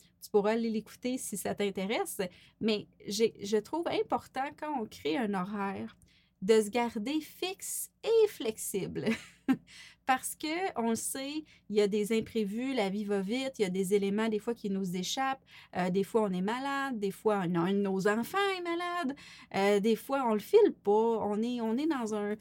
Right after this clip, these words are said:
un état d'être qui est peut-être un peu plus pouet-pouet. Puis comment on peut être à l'écoute de nous tout en se gardant aligné sur ce qui est important ?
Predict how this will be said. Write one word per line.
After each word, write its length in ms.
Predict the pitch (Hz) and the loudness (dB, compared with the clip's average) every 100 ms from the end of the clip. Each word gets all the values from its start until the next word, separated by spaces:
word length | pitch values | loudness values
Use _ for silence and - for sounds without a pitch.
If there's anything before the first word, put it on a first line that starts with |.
| - - | -10 -6
un 240 | 196 226 | 2 4
état 500 | 269 285 269 269 277 | 4 0 -2 0 -2
d'être 540 | 247 202 220 247 262 262 | -2 -2 -2 -2 -6 -6
qui 100 | 220 | -8
est 40 | |
peut-être 380 | - 247 247 247 | -6 -6 -6 -4
un 100 | 226 | -4
peu 100 | 165 | -4
plus 320 | - 277 - | -6 -8 -8
pouet-pouet. 680 | - - 269 _ - 220 247 - - - _ | -8 -8 -8 _ 4 4 4 -6 -20 -20 _
Puis 140 | - 220 | -8 -4
comment 240 | 269 339 480 | -2 -2 2
on 80 | 262 | 2
peut 180 | 226 175 | 2 -2
être 240 | 147 - | -2 -2
à 100 | 214 | -2
l'écoute 460 | 220 226 320 302 208 | 0 -2 -4 -4 2
de 140 | 208 | 4
nous 240 | 214 262 403 453 _ _ _ _ _ _ | 6 4 2 -4 _ _ _ _ _ _
tout 380 | - 587 571 - | -16 -12 -6 0
en 160 | 330 330 | 2 2
se 180 | 302 262 | 0 0
gardant 440 | 233 226 220 277 | 0 0 0 0
aligné 520 | 254 220 208 208 254 | 2 2 0 0 -2
sur 240 | - 220 214 | -2 -4 -4
ce 80 | |
qui 80 | - | -2
est 120 | 202 | 0
important ? 680 | 202 190 175 - 214 254 339 | 0 -2 -6 -4 -4 -2 -4